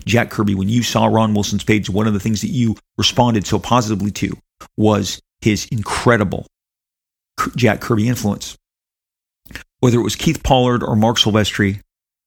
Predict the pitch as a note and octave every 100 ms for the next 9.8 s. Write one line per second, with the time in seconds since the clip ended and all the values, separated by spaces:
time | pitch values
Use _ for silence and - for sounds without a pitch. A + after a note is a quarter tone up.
0 | _ _ _ _ _ _ _ - G#2 F2+
1 | F#2 - - A2 B2+ - G2 G#2+ - -
2 | _ _ _ _ _ _ - E3 C#3 G2+
3 | G2+ - _ _ _ _ - D#3 - -
4 | C#3+ B2+ C3 - A#2 A2 - A2+ F2+ -
5 | _ _ - - C3 C3 B2 A#2+ G#2+ G#2
6 | G2 G#2+ - A#2 A2 G2+ A2 G#2 F#2 F#2+
7 | _ - B2 A#2 G#2+ A#2 F#2+ - _ -
8 | G#2+ G#2+ F#3 F#3+ - _ _ _ _ _
9 | _ - C3+ C3+ - C#3+ B2